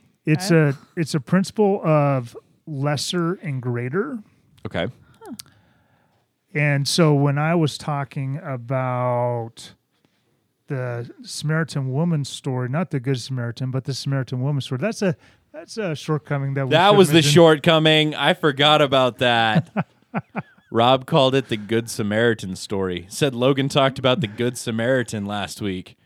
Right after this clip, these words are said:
Speaker 1: <laughs> I
Speaker 3: I
Speaker 1: even
Speaker 3: didn't
Speaker 1: wrote
Speaker 3: talk
Speaker 1: it,
Speaker 3: about the Good
Speaker 1: I
Speaker 3: Samaritan.
Speaker 1: even wrote it in my notes that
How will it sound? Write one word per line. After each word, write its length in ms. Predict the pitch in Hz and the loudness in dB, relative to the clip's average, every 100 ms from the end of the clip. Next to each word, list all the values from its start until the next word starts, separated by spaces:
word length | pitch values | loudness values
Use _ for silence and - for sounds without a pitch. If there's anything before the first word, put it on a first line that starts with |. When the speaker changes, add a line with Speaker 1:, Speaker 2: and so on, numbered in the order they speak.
| _ _ | _ _
Speaker 1:
<laughs> 260 | _ _ | _ _
I 80 | - - _ - - | -8 -8 _ -20 -6
Speaker 3:
I 60 | 185 | 0
Speaker 1:
even 120 | 120 | 6
Speaker 3:
didn't 140 | 175 175 | 8 8
Speaker 1:
wrote 100 | 196 | 6
Speaker 3:
talk 240 | 135 156 | 6 6
Speaker 1:
it, 40 | 143 | 2
Speaker 3:
about 200 | 113 107 | 0 -2
the 80 | |
Good 180 | 101 107 | -4 -4
Speaker 1:
I 20 | |
Speaker 3:
Samaritan. 440 | - 107 165 180 202 175 | -2 2 4 4 4 2
Speaker 1:
even 80 | 151 | 2
wrote 260 | 143 175 185 | 2 4 4
it 40 | 175 | 2
in 60 | |
my 140 | 160 151 | 0 -2
notes 340 | 147 175 160 | 0 -2 0
that 160 | 110 | 0